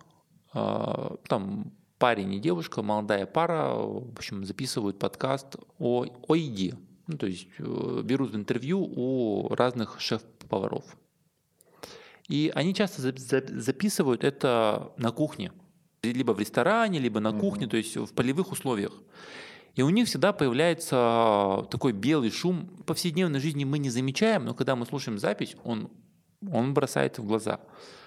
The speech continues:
Speaker 1: И вот этот шум, его, в принципе, можно вырезать. Но здесь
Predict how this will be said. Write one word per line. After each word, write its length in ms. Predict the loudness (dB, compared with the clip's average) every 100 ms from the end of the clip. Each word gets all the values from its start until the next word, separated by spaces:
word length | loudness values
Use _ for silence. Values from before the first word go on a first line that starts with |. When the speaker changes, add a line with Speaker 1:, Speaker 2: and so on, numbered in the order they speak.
| -20 -20 -20 _
Speaker 1:
И 180 | -2 0
вот 160 | 2 0
этот 220 | 0 0
шум, 280 | 0 0 0
его, 260 | 2 0
в 60 | 2
принципе, 340 | -2 -2 -2
можно 340 | 0 0 -2 0
вырезать. 500 | 0 0 -4 -8 -14 _ -20 -20 -20 -6
Но 100 | -2
здесь 300 | 0 0